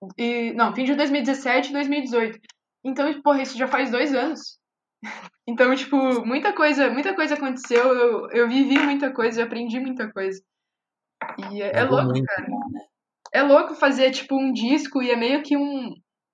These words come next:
Speaker 1: uma memória, um retrato, né, de um, de uma fase. Mas eu, eu não sei, eu acho que o Ictus,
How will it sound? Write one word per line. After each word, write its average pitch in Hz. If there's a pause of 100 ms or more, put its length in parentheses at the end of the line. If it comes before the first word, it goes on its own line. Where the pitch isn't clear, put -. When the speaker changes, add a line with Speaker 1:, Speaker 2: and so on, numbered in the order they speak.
(140)
Speaker 1:
uma 240
memória, 269
um 226
retrato, 233
né, 202 (220)
de 202
um, 202
de 208
uma 208
fase. 190 (1800)
Mas 226
eu, 254
eu 277
não 311
sei, 311
eu 277
acho 277
que 277
o 269
Ictus, 277